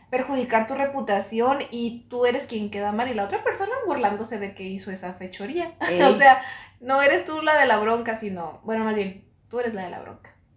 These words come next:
Speaker 1: pero esa persona no, aunque sí eres tú. <laughs>
Speaker 2: ¿Qué? O sea, las redes sociales, conclusión, las redes sociales y en sí el, la tecnolo-, bueno, no la tecnología,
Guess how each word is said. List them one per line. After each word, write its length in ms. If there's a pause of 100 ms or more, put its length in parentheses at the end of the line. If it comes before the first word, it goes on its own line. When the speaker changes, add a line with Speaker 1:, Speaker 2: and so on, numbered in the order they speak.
Speaker 1:
pero 220
esa 220
persona 320
no, 200 (180)
aunque 260
sí 300
eres 320
tú. 80 (580)
<laughs> 320
Speaker 2:
¿Qué? 480 (1160)
O 100
sea, 240
las 180
redes 180
sociales, 360 (200)
conclusión, 420
las 100
redes 140
sociales 520 (280)
y 680 (360)
en 440
sí 280
el, 280
la 200
tecnolo-, 460
bueno, 180
no 100
la 100
tecnología, 600